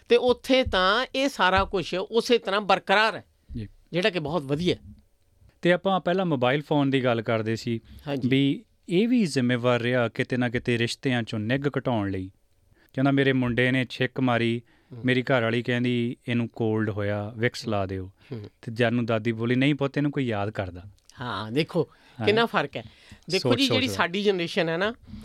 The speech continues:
Speaker 1: ਸਾਨੂੰ ਲੱਗਦਾ ਹੁੰਦਾ ਹੈ ਵੀ ਅਸੀਂ ਤਾਂ ਜਿੰਨਾ ਘੁਲ ਮਿਲ ਕੇ ਰਹਾਂਗੇ, ਜਿੰਨਾ ਪੁਰਾਣੇ ਜ਼ਮਾਨੇ ਦੇ ਇਸ ਕੁਦਰਤ ਦੀ ਬੁੱਕਲ 'ਚ ਰਹਾਂਗੇ,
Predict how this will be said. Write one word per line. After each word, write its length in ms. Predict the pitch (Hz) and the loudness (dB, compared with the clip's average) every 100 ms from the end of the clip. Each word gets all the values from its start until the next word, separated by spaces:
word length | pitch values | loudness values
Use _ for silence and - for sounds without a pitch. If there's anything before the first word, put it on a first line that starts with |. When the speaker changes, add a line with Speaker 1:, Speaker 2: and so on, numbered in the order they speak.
| - - | -18 -20
Speaker 1:
ਸਾਨੂੰ 320 | - 190 208 220 | -2 2 4 4
ਲੱਗਦਾ 280 | 185 170 | 2 2
ਹੁੰਦਾ 240 | 196 196 190 | 0 2 4
ਹੈ 300 | 196 196 - 185 | 4 2 -2 -4
ਵੀ 480 | 170 196 196 196 - 190 | 0 0 0 -4 -2 -4
ਅਸੀਂ 340 | - 214 208 | 0 2 2
ਤਾਂ 480 | 180 165 160 180 196 - - - _ - | 4 2 4 2 -2 -8 -20 -20 _ -4
ਜਿੰਨਾ 440 | 131 180 185 202 | 4 4 6 4
ਘੁਲ 320 | 202 - 214 165 | 2 2 4 4
ਮਿਲ 240 | 151 160 | 2 0
ਕੇ 180 | 180 180 | 2 0
ਰਹਾਂਗੇ, 560 | 170 160 165 147 117 - - | 2 2 0 0 -4 -6 -10
ਜਿੰਨਾ 320 | 151 185 208 202 | 0 4 4 2
ਪੁਰਾਣੇ 580 | - 170 175 175 196 | -2 2 4 4 4
ਜ਼ਮਾਨੇ 400 | 170 165 165 165 | 2 0 2 2
ਦੇ 300 | 160 180 180 - - - _ - | 0 0 -2 -6 -20 -20 _ -4
ਇਸ 240 | 214 208 233 | 2 2 2
ਕੁਦਰਤ 560 | 196 - 214 190 202 | -2 0 2 4 4
ਦੀ 120 | 170 202 | 4 -4
ਬੁੱਕਲ 440 | 156 190 - 247 | -2 0 4 4
'ਚ 80 | 220 | 2
ਰਹਾਂਗੇ, 540 | 185 170 151 135 131 | 0 -2 0 -2 -4